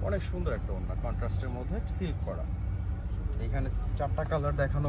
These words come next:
হয়েছে, লাস্ট ওয়ান কালার দেখিয়ে আমরা আমাদের ভিডিওটা শেষ করে দিব। যার যেটা ভালো লাগবে সাথে সাথে স্ক্রিনশট নিয়ে নেবেন। ঢাকা ও ঢাকার বাইরে থেকে cash on ডেলিভারির মাধ্যমে।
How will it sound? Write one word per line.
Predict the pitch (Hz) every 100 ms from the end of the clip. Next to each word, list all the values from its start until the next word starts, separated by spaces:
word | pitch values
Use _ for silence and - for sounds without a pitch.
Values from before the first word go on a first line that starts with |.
| 135
হয়েছে, | 139 - 240 -
লাস্ট | 123 127 -
ওয়ান | 160 160
কালার | 143 139 139
দেখিয়ে | - 147 135
আমরা | 123
আমাদের | 123 127 117
ভিডিওটা | 117 127 -
শেষ | - - -
করে | 147 127
দিব। | 117 - - - - - - - - 131
যার | 131 -
যেটা | - 160
ভালো | 151 151
লাগবে | 156 175
সাথে | 160 151 160
সাথে | 151 151
স্ক্রিনশট | 131 151 151 135
নিয়ে | 147 143
নেবেন। | 156 180
ঢাকা | 123 117 131
ও | 135
ঢাকার | 139 139
বাইরে | 131 120 151
থেকে | - 285 - - - - - -
cash | 202 -
on | - 110
ডেলিভারির | - - 101 101
মাধ্যমে। | 101 -